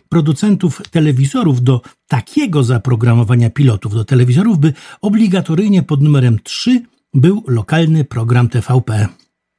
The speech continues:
Jacek, ja do ciebie mówię, po co się ograniczać? Ty weź ich zmuś do takiego zaprogramowania pilotów, żeby bez względu na numer klawisza kolejność wyglądała: Cholecka, T V P Info, Martyniuk.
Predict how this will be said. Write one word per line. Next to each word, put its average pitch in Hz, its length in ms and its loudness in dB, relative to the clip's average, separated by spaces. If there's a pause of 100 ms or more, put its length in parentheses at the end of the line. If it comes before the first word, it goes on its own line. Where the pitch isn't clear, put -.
(760)
Jacek, 117 720 -2 (580)
ja 156 200 2
do 143 180 0
ciebie 135 440 0
mówię, 139 520 2
po 185 180 -6
co 180 200 -4
się 165 260 -2
ograniczać? 123 760 -4 (260)
Ty 220 120 2
weź 220 260 0
ich 190 140 -2
zmuś 180 300 2
do 180 120 -2
takiego 226 500 -4
zaprogramowania 131 840 0
pilotów, 131 460 -2
żeby 202 260 0
bez 196 200 -2
względu 196 500 0
na 202 120 2
numer 185 340 2
klawisza 160 520 -2 (320)
kolejność 147 500 0
wyglądała: 120 640 0 (340)
Cholecka, 247 680 -4 (160)
T 233 120 -2
V 214 240 -4
P 208 120 -2
Info, 208 440 -2
Martyniuk. 98 720 -2